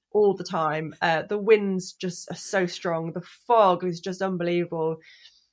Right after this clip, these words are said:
There were some days I just couldn't, couldn't ride, and people were like, "What do you mean you can't get out?" And it's just, it was crazy weather, but absolutely just breathtaking and so raw and so wild and so friendly.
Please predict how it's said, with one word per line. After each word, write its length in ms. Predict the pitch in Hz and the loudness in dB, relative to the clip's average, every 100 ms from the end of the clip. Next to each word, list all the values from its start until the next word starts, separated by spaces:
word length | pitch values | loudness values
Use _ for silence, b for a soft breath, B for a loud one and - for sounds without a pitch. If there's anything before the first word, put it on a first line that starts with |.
| b _ _ | b _ _
There 100 | 240 | 2
were 60 | 254 | 4
some 220 | 311 294 | 4 4
days 260 | 262 226 - | 6 4 2
I 100 | 180 | -4
just 180 | 196 | -6
couldn't, 280 | - 233 196 - - | -6 -6 -6 -10 -6
couldn't 200 | 277 233 | -4 -2
ride, 360 | 170 127 143 - - | 0 -2 -4 -10 -10
and 80 | 202 | -6
people 200 | 240 233 | -4 -2
were 60 | 247 | -2
like, 160 | 269 | -2
"What 120 | 403 | -4
do 60 | 415 | 0
you 60 | 453 | 2
mean 160 | 427 | 2
you 80 | 269 | 0
can't 260 | - 254 - | -4 -6 0
get 100 | 226 | 4
out?" 240 | 202 156 | 6 4
And 100 | 190 | 0
it's 100 | 170 | -6
just, 260 | 254 240 311 | -8 -8 -6
it 40 | |
was 100 | 262 | -8
crazy 480 | - 247 285 269 202 | -6 -2 0 0 -2
weather, 460 | 165 156 135 156 - - | -4 -2 -4 -6 -10 0
but 220 | 202 - | 2 4
absolutely 800 | - - - 226 208 190 180 180 | 2 2 -8 -4 -4 -2 -4 -4
just 260 | 196 - | -6 -8
breathtaking 800 | - 180 - - 170 170 160 160 | -4 -4 -4 -8 -8 -8 -8 -6
and 160 | 165 180 | -6 -6
so 380 | - - 202 190 | -8 -4 -2 -2
raw 340 | 165 156 156 | -2 -4 -4
and 160 | 165 170 | -4 -8
so 320 | - 202 190 | -6 -2 -2
wild 480 | 170 151 151 151 160 B B B | 0 -2 -2 -4 -6 B B B
and 240 | 196 208 196 | 0 0 -2
so 480 | - - 240 247 - | -12 -4 0 0 -2
friendly. 760 | - 190 196 170 156 160 165 | -4 -2 0 -2 -2 -4 -6